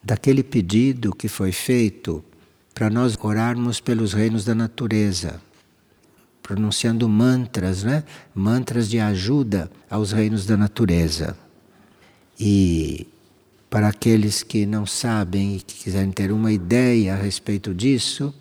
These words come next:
para começarem, porque isto foi um pedido feito com muita ênfase. Pedir misericórdia pelo reino mineral. Pedir misericórdia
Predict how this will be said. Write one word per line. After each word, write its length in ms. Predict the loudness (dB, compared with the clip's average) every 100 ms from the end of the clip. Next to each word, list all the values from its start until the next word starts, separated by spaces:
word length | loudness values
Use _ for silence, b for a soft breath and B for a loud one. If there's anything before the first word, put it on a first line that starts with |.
| B B B B
para 140 | -8 -4
começarem, 840 | -2 0 2 2 2 0 0 -2
porque 360 | -2 -6 0
isto 300 | 0 0 -2
foi 280 | -6 -2 0
um 80 | 0
pedido 520 | 0 -2 0 -2 -2
feito 560 | -4 -2 0 0 -2 -8
com 160 | -2
muita 400 | -2 0 0 0
ênfase. 880 | 0 2 0 -2 -6 -4 -4 -6 -8 -12 _ _ b b b b b b b _ _ -4
Pedir 600 | -4 0 2 4 2 -4 -16 _ -6
misericórdia 1300 | -2 2 2 0 -2 -4 -2 -2 -2 -4 -4 -4 -8 _ -8
pelo 220 | -4 -2
reino 360 | -2 0 0 0
mineral. 680 | 0 0 0 -2 -4 -6 -10 _ _ _ _ _ _ b b b b
Pedir 320 | -4 0 0
misericórdia 1200 | 2 2 4 2 0 -2 0 0 -2 -2 -2 -4